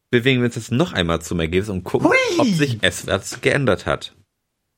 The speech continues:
Speaker 1: Es hat sich nichts geändert.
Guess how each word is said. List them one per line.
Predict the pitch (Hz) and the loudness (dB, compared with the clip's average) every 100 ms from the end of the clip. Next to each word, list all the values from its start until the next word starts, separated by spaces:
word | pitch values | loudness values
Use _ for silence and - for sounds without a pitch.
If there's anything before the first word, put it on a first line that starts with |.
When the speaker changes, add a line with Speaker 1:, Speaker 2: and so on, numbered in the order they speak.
| _ _ _ _ _ | _ _ _ _ _
Speaker 1:
Es | 104 101 | -4 -4
hat | 107 104 | -4 -6
sich | - 117 123 - _ _ _ _ _ _ _ _ _ _ _ _ _ _ _ _ _ _ _ _ _ - 131 269 | -4 -4 -4 -12 _ _ _ _ _ _ _ _ _ _ _ _ _ _ _ _ _ _ _ _ _ -6 -4 -2
nichts | 117 123 - - - _ - | 4 4 2 -6 -8 _ 0
geändert. | 104 85 85 87 87 | 2 2 4 4 4